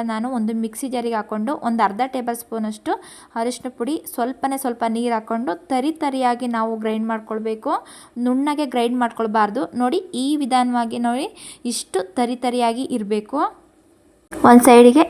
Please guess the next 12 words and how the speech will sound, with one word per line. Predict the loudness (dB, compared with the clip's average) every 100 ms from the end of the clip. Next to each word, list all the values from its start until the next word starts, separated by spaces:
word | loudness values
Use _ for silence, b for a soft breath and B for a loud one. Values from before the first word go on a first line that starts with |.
| 6
ಎತ್ತಿಟ್ಕೊಳ್ತಿದ್ದೀನಿ. | 6 2 4 2 4 4 4 2 -2 -6
ಸ್ಟವ್ | 0 6 8 8
ಆನ್ | 6 4
ಮಾಡ್ಕೊಂಡು | 2 2 0 0 2 2
ನೀರನ್ನ | 2 2 0
ಬಿಸಿ | 0 0 2
ಆಗೋಕ್ಕೆ | 2 2 -2 0 0
ಇಟ್ಕೊಂಡಿದ್ದೆ. | 0 0 0 0 -4 -4 B B -4
ಈಗ | 0 0 6
ಪಾಲಕ್ | 6 6 2
ಸೊಪ್ಪನ್ನು | -4 -2 -2 -2 0
ಹಾಕ್ಕೊಳ್ಬೇಕು. | -2 -2 -2 0 -2 -2